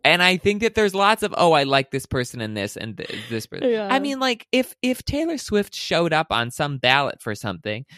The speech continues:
Speaker 1: like, you would be
Speaker 2: Do
Speaker 1: hard pressed
Speaker 2: not.
Speaker 1: to vote against her. You
Speaker 2: Do
Speaker 1: know what I mean? Like, even if it
Speaker 2: not.
Speaker 1: was,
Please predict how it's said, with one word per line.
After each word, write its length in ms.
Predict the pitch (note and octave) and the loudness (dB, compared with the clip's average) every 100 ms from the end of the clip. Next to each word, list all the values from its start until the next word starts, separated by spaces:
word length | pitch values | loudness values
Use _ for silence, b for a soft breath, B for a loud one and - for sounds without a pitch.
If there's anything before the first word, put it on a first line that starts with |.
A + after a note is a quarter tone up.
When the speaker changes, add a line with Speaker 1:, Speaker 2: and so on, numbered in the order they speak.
| b | b
Speaker 1:
like, 260 | - A#3 - _ _ _ | -4 -2 -4 _ _ _
you 200 | F#3+ B3+ | -6 -4
would 160 | C4 G3 | -4 -4
be 80 | G3+ | -4
Speaker 2:
Do 80 | G3 | 0
Speaker 1:
hard 300 | F#3+ F#3+ F3 | 2 2 0
pressed 380 | E3+ E3 - D#3 | 2 2 0 -6
Speaker 2:
not. 60 | |
Speaker 1:
to 40 | C3+ | 0
vote 240 | C3+ C#3 | 2 2
against 500 | B2+ B2+ C3+ D3 - | 0 0 0 0 -8
her. 180 | - - | -8 -8
You 100 | D3+ | -6
Speaker 2:
Do 40 | E3+ | -4
Speaker 1:
know 80 | G3 | -2
what 80 | |
I 60 | G3+ | -2
mean? 340 | G3+ G#3+ G#3+ | -4 -6 -6
Like, 160 | F3+ F3+ | -4 -4
even 280 | - G#3 G#3 | -4 -4 -2
if 120 | G#3+ | -4
it 20 | - | -4
Speaker 2:
not. 80 | D#3 | 0
Speaker 1:
was, 340 | D#3 - _ | 0 -2 _